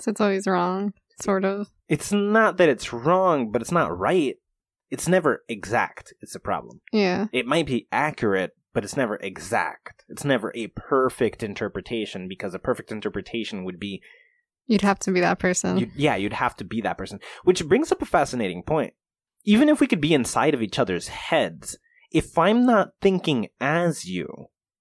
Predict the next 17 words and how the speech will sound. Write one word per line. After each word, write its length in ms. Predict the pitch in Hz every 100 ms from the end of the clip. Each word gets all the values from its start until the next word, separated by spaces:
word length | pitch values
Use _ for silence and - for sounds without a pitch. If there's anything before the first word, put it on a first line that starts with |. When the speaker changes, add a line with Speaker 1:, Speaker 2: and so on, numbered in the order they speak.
| _ _ _ -
Speaker 2:
even 240 | 208 262
if 160 | 226 226
I 80 |
could 180 | 208 117
see 480 | - - 170 151 110
your 220 | 113 123
thoughts 680 | 110 - 117 139 104 76 -
to 160 | - 107
their 180 | 95 82
fullest, 680 | - 151 180 87 76 - - _ _ _
I'm 180 | 101 139
still 460 | - - 185 95 - -
processing 1000 | - - 175 240 - 120 92 - 98 87
your 160 | 82
thoughts 340 | - 87 87 92
as 140 | 87
me. 260 | 95 95